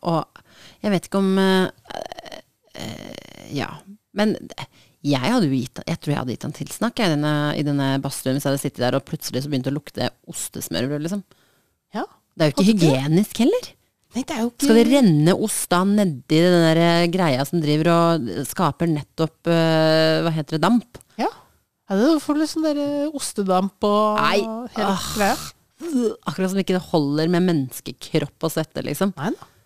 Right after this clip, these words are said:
Speaker 2: Så der har du hel, eh, full pakke i Porsgrunn.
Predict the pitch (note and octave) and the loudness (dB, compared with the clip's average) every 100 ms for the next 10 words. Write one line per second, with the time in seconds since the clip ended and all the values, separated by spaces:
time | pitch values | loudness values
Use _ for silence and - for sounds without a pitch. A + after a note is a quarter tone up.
0 | _ _ C#4+ D4 D#4 A#3+ A#3+ B3 B3 B3+ | _ _ 0 2 4 2 4 6 6 4
1 | B3+ B3+ B3 - A#3+ B3+ C4 B3+ B3 B3+ | 4 2 0 -2 0 0 -2 -6 -8 -8
2 | - C#4+ D4 - - - C4 G#3+ G#3 G#3 | -4 0 0 -2 -8 -6 -4 -4 -4 -4
3 | G#3 G#3+ G#3+ - - D#3+ | -4 -6 -8 -10 -10 -14